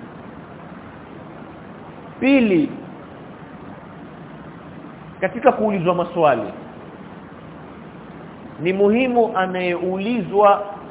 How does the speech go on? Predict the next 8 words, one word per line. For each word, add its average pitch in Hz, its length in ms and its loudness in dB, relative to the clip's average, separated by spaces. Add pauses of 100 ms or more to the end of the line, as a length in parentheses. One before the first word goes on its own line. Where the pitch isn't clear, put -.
(1200)
apewe 202 500 10 (100)
sura 196 200 6
kamili. 165 540 2 (3000)
Muhimu. 175 400 2 (580)
Ili 233 200 6
akikujibu, 233 720 8
akujibu 220 420 6
kisawa. 214 680 8